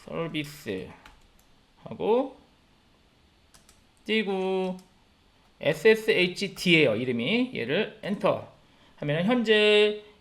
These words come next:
오픈 에스에스에이치 서버 이름이고 네임이 에스에스에이치 디거든요. 스탑 데이터 써있죠? 얘를 우리가 가동을 시켜줘야겠죠? 자, 가동시키려면 얘가 스타트예요. 그래서 스타트 서비스예요.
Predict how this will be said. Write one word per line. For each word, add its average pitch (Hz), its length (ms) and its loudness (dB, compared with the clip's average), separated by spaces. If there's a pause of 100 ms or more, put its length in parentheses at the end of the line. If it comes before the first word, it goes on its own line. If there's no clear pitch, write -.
(200)
오픈 220 440 0
에스에스에이치 190 440 2
서버 190 600 2
이름이고 175 720 2
네임이 180 340 2
에스에스에이치 165 680 -2
디거든요. 151 640 -2 (360)
스탑 - 420 -6
데이터 156 480 -2
써있죠? 196 640 -4
얘를 185 400 2
우리가 160 560 0 (160)
가동을 165 480 -2
시켜줘야겠죠? 170 760 -2 (360)
자, 120 140 -6
가동시키려면 208 840 2
얘가 160 400 2
스타트예요. 262 800 -4
그래서 113 180 -6
스타트 220 480 -6
서비스예요. 151 480 -8